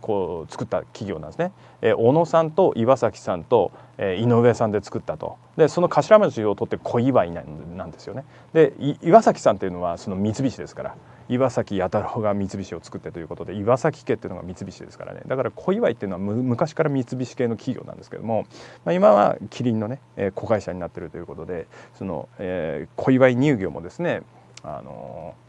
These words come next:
えー、中野に今来てるということですね。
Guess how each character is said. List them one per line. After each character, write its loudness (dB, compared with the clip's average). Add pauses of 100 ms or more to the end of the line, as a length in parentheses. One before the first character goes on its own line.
え -12 (320)
ー、 -4
中 -6
野 -8
に -10
今 -8 (100)
来 -16
て -10
る -14
と -20 (180)
い -14
う -12
こ -14
と -16
で -20
す -20
ね。 -8